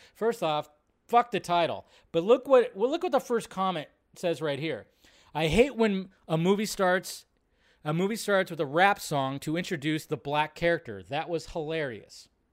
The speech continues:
We gotta remember, we gotta remember when it comes to the Ayer cut,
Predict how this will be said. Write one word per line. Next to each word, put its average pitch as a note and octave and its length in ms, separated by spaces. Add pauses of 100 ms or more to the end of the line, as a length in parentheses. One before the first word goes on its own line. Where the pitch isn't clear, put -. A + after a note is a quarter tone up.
(840)
We D3+ 120
gotta G3+ 160
remember, A3 640
we C3+ 100
gotta A3 180
remember A#3 320
when F#3+ 120
it F#3 80
comes G3+ 220
to G3+ 80
the G3 160
Ayer A3 240
cut, D#3 360